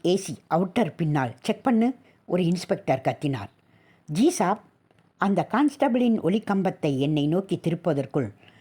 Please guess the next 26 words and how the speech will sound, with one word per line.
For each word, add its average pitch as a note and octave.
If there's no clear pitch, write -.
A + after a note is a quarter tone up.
ஒரு D#3+
அதிசயம் D3+
நடந்தது. A#2
எங்கோ B3+
ஒரு D#4+
மூலையில் E3+
சலசலப்பு E3+
கேட்க -
அனைவரும் D4
ஓடினார்கள். C#3
எனக்கு D3+
மிக D3
சௌகரியமாக E3
போனது. C3+
யாருமே F3
இல்லை. C3
நிதானமாக C#4+
கீழே G3+
வந்து D3
அஜய் G3+
சிங்குக்காக F3+
நிறுத்தியிருந்த F3
காரின் F3+
டிக்கியில் C#3+
ஒளிந்து D#3
கொண்டேன். A#2+